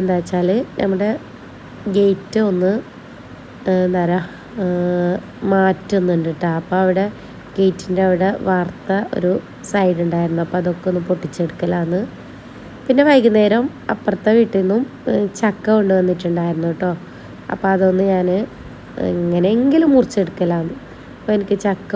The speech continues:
മുറിക്കാൻ അറിയില്ല ട്ടോ. അപ്പൊ ഞാന് ഇതുപോലെ അവര് പകുതി ഭാഗം മുറിച്ച് തന്നിട്ടുണ്ടായിരുന്നു. അപ്പൊ അതുകൊണ്ട് ഞാന് എളുപ്പത്തിൽ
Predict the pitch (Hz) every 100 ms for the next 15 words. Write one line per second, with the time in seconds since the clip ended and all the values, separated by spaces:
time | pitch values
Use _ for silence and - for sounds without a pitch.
0 | 214 180 175 185 180 180 165 165 170 170
1 | 165 170 165 175 180 185 185 214 - -
2 | - - - 190 175 185 180 202 240 -
3 | - 185 190 233 247 233 190 202 175 226
4 | 302 - - - - - 202 202 202 214
5 | 190 - 190 196 180 170 180 170 170 170
6 | 156 175 214 - - - - - 170 190
7 | 190 185 180 190 196 180 180 - 175 -
8 | 180 175